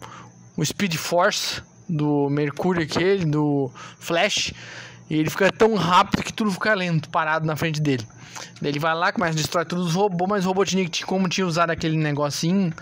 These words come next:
aquela, aquela espinho dele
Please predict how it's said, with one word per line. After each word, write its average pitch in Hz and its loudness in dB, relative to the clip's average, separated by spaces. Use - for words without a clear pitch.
aquela, 143 0
aquela 127 -2
espinho 185 -2
dele 156 0